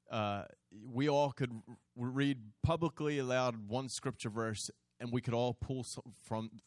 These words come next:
from that scripture verse something that we all need, and our needs may be very different.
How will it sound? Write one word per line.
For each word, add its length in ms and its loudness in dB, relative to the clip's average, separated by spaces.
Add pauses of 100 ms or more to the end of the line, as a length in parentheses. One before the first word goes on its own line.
(100)
from 300 -2
that 220 -2
scripture 380 -4
verse 280 -2 (180)
something 520 0
that 200 0
we 280 0
all 280 0
need, 480 -6
and 160 -10
our 160 0
needs 360 -2
may 160 0
be 180 -2
very 420 -2
different. 440 -4